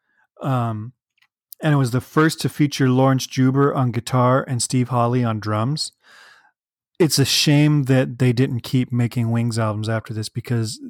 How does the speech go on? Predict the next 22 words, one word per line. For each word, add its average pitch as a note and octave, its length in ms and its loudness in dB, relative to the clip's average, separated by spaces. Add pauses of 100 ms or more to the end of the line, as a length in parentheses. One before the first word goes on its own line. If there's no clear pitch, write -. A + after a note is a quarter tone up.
(180)
this E3+ 480 2
is, E3 420 2
in C#3 160 0
my D#3+ 200 2
opinion, G3+ 540 0 (460)
one C#3+ 160 2
of D3 120 4
the C3 100 2
best C3+ 280 0
sounding, B2 840 0 (1200)
uh, A2+ 500 -2 (1500)
albums A2+ 560 0 (140)
that C3+ 160 2
Wings B2 320 2
ever A2+ 180 2
put - 180 -6
together. G#2 440 -2
This C3+ 180 2
band C#3 580 2
is A2+ 460 0 (240)
top B2+ 300 0
notch. - 440 -4